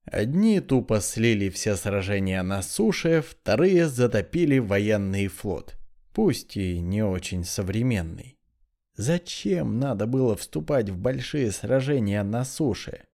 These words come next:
Надо было использовать тактику летучих отрядов и желательно ночью.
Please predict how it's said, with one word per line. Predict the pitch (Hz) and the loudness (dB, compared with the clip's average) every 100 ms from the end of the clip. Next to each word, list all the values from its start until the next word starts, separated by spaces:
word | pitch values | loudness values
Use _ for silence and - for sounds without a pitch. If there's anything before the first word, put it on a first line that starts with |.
| _ _ | _ _
Надо | - 156 196 185 | -8 -4 0 2
было | 175 185 175 | 4 4 2
использовать | - - 185 156 170 170 - | 2 0 0 2 2 0 -2
тактику | - 180 - 165 - | -2 -2 -2 -4 0
летучих | 165 175 180 170 151 - | 2 2 2 0 -2 -4
отрядов | 175 185 196 147 101 90 - | -4 2 4 4 4 0 -8
и | - 107 92 | -4 -2 0
желательно | 90 139 175 131 139 139 | 0 2 2 2 2 2
ночью. | 143 156 101 - 95 - | 4 2 2 -2 -10 -12